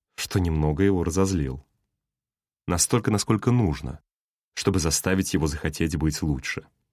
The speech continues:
Я всё время подталкиваю его. Я получаю настоящее удовольствие, наблюдая за его развитием, и мне нравится быть рядом с ним. Пусть я и хотел бы, чтобы на моём месте был его отец.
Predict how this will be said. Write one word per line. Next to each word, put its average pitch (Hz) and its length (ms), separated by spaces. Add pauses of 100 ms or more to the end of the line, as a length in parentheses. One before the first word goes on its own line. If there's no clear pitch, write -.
(720)
Я 80 140
всё - 200
время 87 300
подталкиваю 65 800
его. - 320 (920)
Я 78 140
получаю 78 640
настоящее 82 680
удовольствие, 76 640 (440)
наблюдая 78 420
за 71 160
его 73 140
развитием, 78 680 (640)
и 87 40
мне 92 180
нравится 80 540
быть 92 240
рядом 80 260
с - 160
ним. 65 300 (800)
Пусть - 240
я 98 100
и 90 40
хотел 107 460
бы, 78 240 (280)
чтобы 82 280
на 78 80
моём 76 280
месте 87 340
был 78 260
его 71 300
отец. - 560